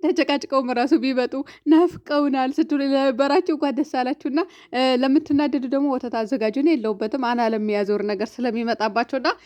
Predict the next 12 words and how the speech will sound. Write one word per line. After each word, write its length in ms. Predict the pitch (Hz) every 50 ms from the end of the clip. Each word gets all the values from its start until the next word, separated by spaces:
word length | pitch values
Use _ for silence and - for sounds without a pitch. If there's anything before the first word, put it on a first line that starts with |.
| - - - -
ዛሬ 260 | 196 254 247 240 233
ያለን 360 | 226 220 214 202 214 220 214 214
ቪዲዮ፣ 300 | - 226 214 - 233 294 349 349 - - 220 220 214 214 208 208
ያበደ 380 | 220 226 226 - - 220 214 208 226 262
ቪዲዮ 280 | - 233 226 180 254
ይመጣላችኋል 840 | 254 233 208 220 - - - 214 208 208 220 - - 240 262 311 320
ማለት 260 | 240 190 185 202 -
ነው። 100 | 214 220 214
ግን 220 | 190 269 349 403 415
ማለት 300 | 359 269 226 233 196 226
ነው 120 | 208 202 - - - - _
እላፊ 380 | 240 285 240 247 285 302 339